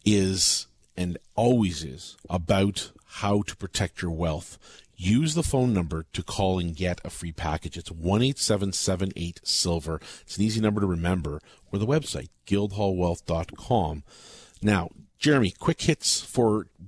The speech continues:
what we're watching this week. This segment is all about that. Minority government in Canada, probably looking at somewhat looser fiscal, uh, policy, which in a, a microcosm, that's pro-gold in Canada. Even though Canada doesn't play a big role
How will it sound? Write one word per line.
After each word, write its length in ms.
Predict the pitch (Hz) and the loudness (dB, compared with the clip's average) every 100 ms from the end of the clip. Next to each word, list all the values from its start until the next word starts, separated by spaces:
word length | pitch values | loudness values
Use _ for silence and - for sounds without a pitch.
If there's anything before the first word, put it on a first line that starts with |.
| 82 | -4
what 200 | 107 - | -2 2
we're 120 | 117 | 2
watching 560 | 95 87 98 - 92 80 | 4 4 4 2 -6 -6
this 280 | 82 - | -6 -6
week. 300 | 78 73 - | -6 -8 -8
This 160 | 87 104 | -4 -2
segment 340 | - 123 127 | 0 0 0
is 80 | 92 | 0
all 140 | 95 95 | 2 2
about 300 | 78 85 - | 2 -2 -2
that. 300 | - - - - - - | -6 -6 -10 -14 -20 -10
Minority 460 | 78 85 110 151 151 | -2 2 6 6 6
government 440 | 117 107 80 80 - | 4 2 0 -8 -10
in 120 | 87 | -10
Canada, 560 | - - 101 87 73 - - | -4 2 4 2 -2 -10 -14
probably 360 | - 117 139 151 | -2 2 6 6
looking 300 | 147 147 139 | 6 4 2
at 120 | 127 | 4
somewhat 420 | - 123 131 131 | 4 2 4 2
looser 320 | 117 120 - 120 | 4 2 2 0
fiscal, 420 | 117 113 - 110 - _ - | 0 -2 -2 -6 -6 _ -2
uh, 160 | 95 | 0
policy, 600 | 90 - 123 117 - 117 - - - | 0 4 4 4 2 -2 -4 -16 -12
which 420 | - 107 - - - | 0 2 2 -2 0
in 120 | 107 | 2
a, 320 | 101 95 87 - 90 - | 4 4 2 0 -8 -12
a 260 | - 64 87 | -12 -4 -2
microcosm, 760 | 90 117 - 139 135 127 127 107 | 4 2 4 0 4 4 4 2
that's 260 | 107 - | 2 0
pro-gold 800 | - - 123 107 90 67 53 - - | -6 -2 4 4 4 -2 -6 -12 -8
in 120 | 92 | -8
Canada. 380 | 80 98 78 78 | -2 -2 0 -4
Even 200 | 92 104 | -4 -2
though 80 | 107 | -2
Canada 260 | - 123 | 0 2
doesn't 220 | 120 117 117 | 2 0 -2
play 140 | 120 | -2
a 40 | |
big 180 | 110 117 | 2 0
role 380 | 113 104 104 101 | 2 4 4 2